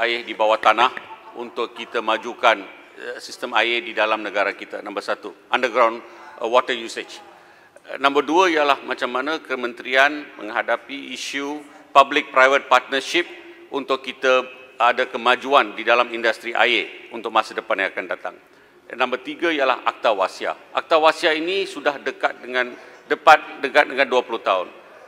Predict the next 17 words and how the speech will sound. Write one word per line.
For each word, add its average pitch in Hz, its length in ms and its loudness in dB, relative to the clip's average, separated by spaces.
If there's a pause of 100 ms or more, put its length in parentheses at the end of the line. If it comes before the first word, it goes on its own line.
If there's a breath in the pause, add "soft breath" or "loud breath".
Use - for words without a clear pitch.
Saya 143 220 0
ingat 185 160 0
kita 156 320 -2
kena 143 480 -2
kembali 139 320 -2
balik 160 320 4
kepada 139 400 -2
Akta 120 240 0
Wasia 135 400 2
untuk 135 400 -6
kita 127 400 -6
buat 120 160 0
kajian 123 480 0
dan 120 240 0
juga 127 320 0
untuk 123 480 -10
bersuai, 127 540 2